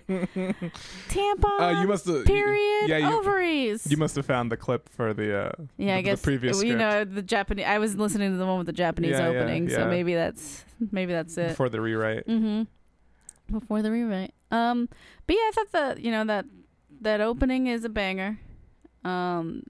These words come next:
Speaker 1: the episode by episode is kind of like a similar format that I'm used to.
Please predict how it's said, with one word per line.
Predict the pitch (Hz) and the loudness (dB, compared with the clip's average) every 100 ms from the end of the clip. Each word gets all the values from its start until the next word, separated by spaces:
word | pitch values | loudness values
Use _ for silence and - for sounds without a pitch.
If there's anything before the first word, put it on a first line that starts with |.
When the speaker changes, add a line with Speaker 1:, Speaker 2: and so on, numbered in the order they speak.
| - | -10
Speaker 1:
the | - | -2
episode | 180 220 220 220 | 0 0 -2 0
by | 208 | 2
episode | 170 190 202 196 | 2 2 2 0
is | 180 | 0
kind | - 220 208 | -2 0 2
of | 196 | 2
like | 202 | 0
a | 196 | -2
similar | - 214 208 175 | 0 0 2 0
format | 160 190 190 262 | 0 0 0 0
that | 240 202 | 0 0
I'm | 185 | 0
used | 185 - - | 0 -2 -2
to. | 285 | 0